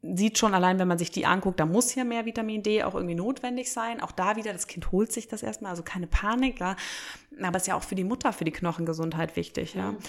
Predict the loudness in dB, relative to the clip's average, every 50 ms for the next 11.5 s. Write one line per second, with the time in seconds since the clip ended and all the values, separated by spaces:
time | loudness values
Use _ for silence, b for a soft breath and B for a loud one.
0 | B B B B B -2 0 0 2 2 0 0 0 -2 0 2 2 2 4 4
1 | 2 2 2 2 2 2 2 0 -2 -2 0 0 0 0 -2 0 2 4 6 8
2 | 8 8 6 4 2 2 2 2 0 0 -4 -4 -4 -2 -4 -2 -2 -2 -2 0
3 | 0 -2 -2 -4 -6 -4 -4 -4 -6 -6 -4 -4 0 0 2 2 2 0 -2 0
4 | 0 0 0 0 -2 -4 -6 -4 -4 -2 -2 0 -2 0 -2 0 0 0 0 2
5 | 4 6 6 6 6 6 4 4 4 4 6 4 2 0 -2 2 6 6 8 8
6 | 8 6 6 6 8 8 8 8 6 4 6 6 4 4 4 2 -2 0 0 0
7 | 0 2 2 2 4 4 4 4 2 0 -2 -4 -4 -4 -2 0 0 -2 -2 -2
8 | -4 -6 -6 -4 -2 -4 -2 -2 -4 -4 -6 -10 -4 -2 -2 -2 -2 0 0 0
9 | 0 0 -2 -8 -8 -8 -10 -8 -6 -4 -4 -4 -4 -4 -4 -2 2 2 2 2
10 | 4 4 4 4 4 4 2 0 0 0 2 4 2 2 2 -2 -4 -2 -2 -2
11 | -2 -2 -4 -4 0 -2 -2 -2 -4 -12